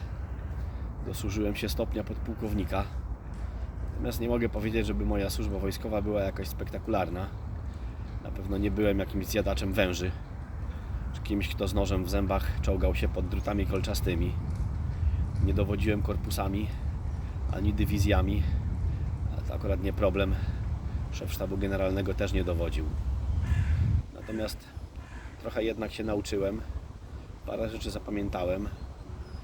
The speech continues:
czegoś doświadczyłem i na przykład, tak jak wszyscy żołnierze, którzy kiedykolwiek brali udział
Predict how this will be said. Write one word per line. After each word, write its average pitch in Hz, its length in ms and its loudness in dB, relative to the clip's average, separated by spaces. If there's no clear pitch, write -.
czegoś 107 280 -2
doświadczyłem 101 720 0
i 110 80 -4
na 110 140 -2
przykład, 113 400 -2
tak 101 100 -4
jak 110 120 -4
wszyscy 131 340 -2
żołnierze, 101 560 4
którzy 95 460 -4
kiedykolwiek 101 500 0
brali 104 300 2
udział 98 380 0